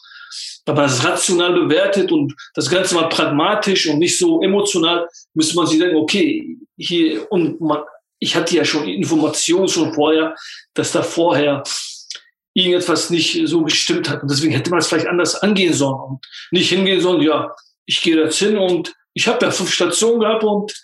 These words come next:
es funktio-, es wird schon funktionieren. Und deswegen, das war eine Nacht-und-Nebel-Aktion. Ich kann mich erinnern, es war mitten in der Nacht. Ein Uhr nachts musste ich in irgendeine Firma fahren,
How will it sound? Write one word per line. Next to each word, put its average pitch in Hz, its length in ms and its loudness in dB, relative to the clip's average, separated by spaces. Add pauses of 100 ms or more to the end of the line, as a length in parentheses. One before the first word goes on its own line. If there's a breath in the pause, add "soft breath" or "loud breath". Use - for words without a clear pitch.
(480 loud breath)
es - 140 0
funktio-, 175 320 0
es 151 100 2
wird 233 160 0
schon 170 160 0
funktionieren. 160 500 0
Und 135 100 -4
deswegen, 165 400 0 (320 loud breath)
das - 120 0
war 196 120 2
eine 180 100 2
Nacht-und-Nebel-Aktion. 233 1000 0
Ich - 100 -2
kann 196 140 0
mich 190 100 2
erinnern, 202 280 2
es 170 100 0
war 180 140 2
mitten 240 220 2
in 220 60 4
der 208 140 2
Nacht. - 280 0 (1120 loud breath)
Ein 240 240 2
Uhr 226 160 2
nachts - 400 -2
musste 208 360 0
ich 196 140 -2
in 180 60 -4
irgendeine 208 320 0
Firma 233 360 0
fahren, 262 320 0